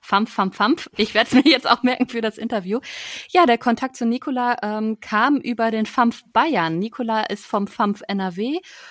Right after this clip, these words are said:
und das lief irgendwie ganz witzig, weil ich vor einigen Monaten die Anfrage bekommen hatte vom famf, äh, Bayern, ob sie eine Rezension zu meinem Ratgeber Allein durch Schwangerschaft und erste Babyzeit, ähm, schreiben können und da ein Belegexemplar bekommen können.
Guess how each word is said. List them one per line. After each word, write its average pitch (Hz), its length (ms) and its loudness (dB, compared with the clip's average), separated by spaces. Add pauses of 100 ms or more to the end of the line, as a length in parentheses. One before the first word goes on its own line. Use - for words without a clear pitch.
und 220 160 0
das 214 180 0
lief 247 140 -4
irgendwie 233 240 -4
ganz 214 260 -4
witzig, 233 340 -4
weil 208 140 -4
ich 202 140 -8
vor 202 180 -8
einigen 208 420 -4
Monaten 208 460 -4
die 190 140 -8
Anfrage 202 440 -8
bekommen 190 440 -8
hatte 190 240 -8
vom 180 260 -6
famf, 202 500 -6
äh, 180 320 -6
Bayern, 233 480 -2 (380)
ob 196 220 -2
sie 208 260 -4
eine 196 240 -4
Rezension 202 520 -4
zu 208 160 -10
meinem 190 280 -4
Ratgeber 170 640 -4
Allein 180 360 -4
durch 180 160 -8
Schwangerschaft 185 480 -8
und 185 100 -6
erste 185 240 -10
Babyzeit, 180 640 -8
ähm, 170 460 -6
schreiben 165 420 -4
können 196 340 -2
und 185 220 -4
da 175 120 -4
ein 180 120 -2
Belegexemplar 180 720 -6
bekommen 165 380 -10
können. 190 160 -8